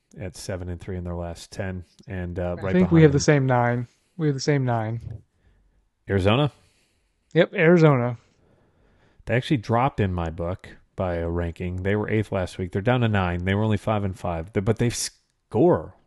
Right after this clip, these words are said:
Speaker 1: a lot of runs. They're fifth in the league in scoring.
Speaker 2: If they could find starting pitching besides Gallen,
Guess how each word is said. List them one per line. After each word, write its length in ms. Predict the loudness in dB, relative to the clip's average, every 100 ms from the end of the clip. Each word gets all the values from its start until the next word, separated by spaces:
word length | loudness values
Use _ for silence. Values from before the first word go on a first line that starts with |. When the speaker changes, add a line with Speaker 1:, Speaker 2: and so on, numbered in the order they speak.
| -8
Speaker 1:
a 80 | -6
lot 300 | -2 0 0
of 60 |
runs. 440 | 0 0 -2 -8 -8
They're 120 | -8
fifth 380 | -6 -4 -4 -4
in 100 | -6
the 80 | -4
league 220 | -4 -6
in 100 | -8
scoring. 420 | -12 -12 -12 -12 _ _ _ _ _
Speaker 2:
If 240 | -16 -6
they 160 | -2 -2
could 200 | -2 -4
find 580 | -2 0 2 2 -2 -6 _ _ _ _ _
starting 400 | -10 -2 2 2
pitching 460 | 0 -2 -4 -8 -10
besides 380 | -8 -4 -4 2
Gallen, 440 | 2 2 0 -8